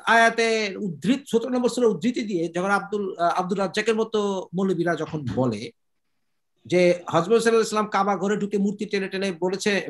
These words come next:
ভেঙেছেন এবং বলেছেন, "সত্য এসেছে, মিথ্যা দূরীভূত হয়েছে", ম-, মিথ্যা তো দূরীভূত হওয়ারই। তাহলে আমার কথা হচ্ছে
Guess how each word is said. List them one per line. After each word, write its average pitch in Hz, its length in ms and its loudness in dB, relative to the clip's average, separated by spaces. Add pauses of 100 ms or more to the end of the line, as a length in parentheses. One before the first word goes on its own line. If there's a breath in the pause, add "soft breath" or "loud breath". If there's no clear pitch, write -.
ভেঙেছেন 208 380 2
এবং 190 220 -4
বলেছেন, 175 520 0 (340)
"সত্য - 420 0
এসেছে, 254 320 6
মিথ্যা 233 800 4
দূরীভূত 233 360 2
হয়েছে", 190 360 -2
ম-, 190 760 2
মিথ্যা 240 320 2
তো 226 100 4
দূরীভূত 214 360 0
হওয়ারই। 165 420 -2 (720)
তাহলে 262 160 4
আমার 247 240 4
কথা 226 220 -2
হচ্ছে 226 420 -4